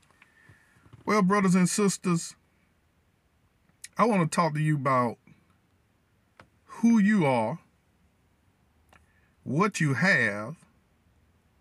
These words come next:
and how to access these things. Let's go to John, the third chapter, and let's start at the thirteenth verse. It says, "And no man hath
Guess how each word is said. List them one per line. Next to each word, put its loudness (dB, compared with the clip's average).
and -2
how 2
to -2
access -2
these -4
things. -12
Let's 0
go 0
to 0
John, 0
the -2
third -2
chapter, -6
and 0
let's -2
start -2
at -4
the -6
thirteenth -6
verse. -8
It 2
says, 0
"And 0
no 2
man 0
hath -2